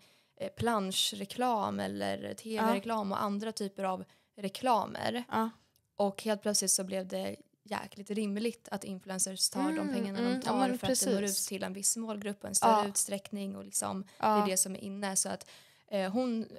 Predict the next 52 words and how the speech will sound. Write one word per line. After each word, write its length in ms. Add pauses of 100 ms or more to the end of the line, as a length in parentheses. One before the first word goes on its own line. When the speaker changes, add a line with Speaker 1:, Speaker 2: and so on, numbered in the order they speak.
(140)
Speaker 1:
jobbar 240
inte 140
med 100
sociala 340
medier 220
Speaker 2:
Mm. 120
Speaker 1:
själv, 140
men 120
hon 180
sa 240
så 140
här, 100
det 140
är 40
verkligen 560
rimligt 300
och 140
många 300
Speaker 2:
Mm. 120
Speaker 1:
tar 220
liksom 320
för 140
lite 400
i 60
jämförelse 560
vad, 120
Speaker 2:
Mhm. 160
Speaker 1:
med 100
vad 120
de 100
hade 220
kunnat 200
Speaker 2:
Så 60
är 60
Speaker 1:
göra. 120
Speaker 2:
det 80
ju, 320
så 140
är 80
det 60
ju 60
faktiskt. 640
Speaker 1:
Ja, 380
men 200
det 80
är 20
ju 60
en 60
svår 580 (240)
grej. 400
Speaker 2:
Ja, 120
ja, 140